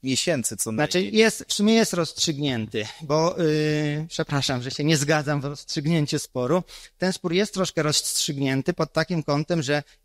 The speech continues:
Speaker 2: internet jest po prostu w dzisiejszych czasach drogi. On jest drogi z punktu widzenia marketingu, bo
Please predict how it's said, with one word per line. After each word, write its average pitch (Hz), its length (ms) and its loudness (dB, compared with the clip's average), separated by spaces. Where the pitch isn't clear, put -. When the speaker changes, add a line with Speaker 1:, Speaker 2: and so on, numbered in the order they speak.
Speaker 2:
internet 180 840 2
jest 156 280 0
po 175 140 -6
prostu 147 360 -2
w 147 40 -2
dzisiejszych 156 500 0
czasach 147 320 -2
drogi. 113 640 0
On 180 120 0
jest 160 140 0
drogi 170 260 0
z - 60 -6
punktu 160 280 -4
widzenia 143 320 0
marketingu, 131 640 -2
bo 127 160 0